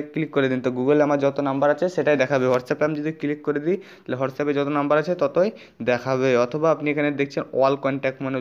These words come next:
যত আপনার কন্ট্যাক্ট আছে সবই দেখাবে। তো এখানে আপনি পছন্দ মতন সেট করে দিবেন। তারপর তৃতীয় যে অপশনটি সেটা হচ্ছে এই যে এখানে উপরে আপনি দেখছেন import export contact,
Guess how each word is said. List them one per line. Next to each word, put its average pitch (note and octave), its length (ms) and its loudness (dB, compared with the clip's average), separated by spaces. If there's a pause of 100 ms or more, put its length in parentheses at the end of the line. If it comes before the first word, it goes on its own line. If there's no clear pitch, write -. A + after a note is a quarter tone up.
যত B2+ 120 -2 (120)
আপনার D3 240 -2
কন্ট্যাক্ট C#3 280 -2
আছে D#3 160 -6
সবই B2+ 240 -2
দেখাবে। B2+ 260 -2
তো B2 100 -10
এখানে C#3 180 -4
আপনি C3+ 200 -10
পছন্দ C#3+ 220 -4 (100)
মতন D3 240 -6
সেট C3 200 -14
করে B2 180 -10
দিবেন। B2 220 -2 (2250)
তারপর D3+ 320 2 (360)
তৃতীয় E3 340 -2
যে E3 140 4
অপশনটি D#3+ 300 -2 (100)
সেটা D#3 200 2
হচ্ছে D3 240 2 (560)
এই D3+ 100 0
যে C3+ 60 0 (200)
এখানে C#3+ 280 0
উপরে C#3+ 260 0
আপনি D3+ 120 -4 (120)
দেখছেন D3+ 320 0 (840)
import D#3+ 340 0 (340)
export D3 380 -4 (280)
contact, B2 360 0